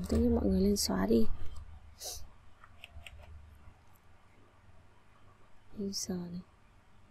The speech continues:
Giả sử ở đây Lan có các cái trang khác thì Lan cũng sẽ tạo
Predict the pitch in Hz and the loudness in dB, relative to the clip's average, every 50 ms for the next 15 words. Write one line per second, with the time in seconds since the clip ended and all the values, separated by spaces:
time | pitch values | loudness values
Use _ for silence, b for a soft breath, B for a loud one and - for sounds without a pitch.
0 | - - - - - - - - - - - - - - - - - - - - | -20 -20 -20 -20 -20 -20 -20 -20 -20 -12 -8 -6 -6 -6 -6 -8 -12 -16 -16 -16
1 | - - - - - - - - - - - - - - - - - - - - | -18 -20 -20 -20 -20 -20 -20 -20 -20 -20 -20 -20 -20 -20 -20 -20 -20 -20 -20 -20
2 | - - - - - - - B B B B B B B - 196 185 180 - 196 | -20 -20 -20 -20 -20 -20 -20 B B B B B B B 4 4 6 8 10 10
3 | 180 180 180 202 220 226 214 208 208 208 202 202 202 202 208 214 214 208 - - | 10 12 12 12 12 12 10 8 8 6 6 6 6 8 8 8 6 4 2 0
4 | 196 190 196 202 214 226 220 247 254 254 233 - - 226 220 214 220 247 254 262 | 0 0 2 2 0 0 0 0 0 2 4 4 4 4 4 4 2 2 2 2
5 | 262 226 208 196 202 208 208 208 - - - - 214 226 - - 233 226 - | 2 2 2 2 2 0 -2 -2 -4 -2 -2 0 0 2 4 6 6 6 4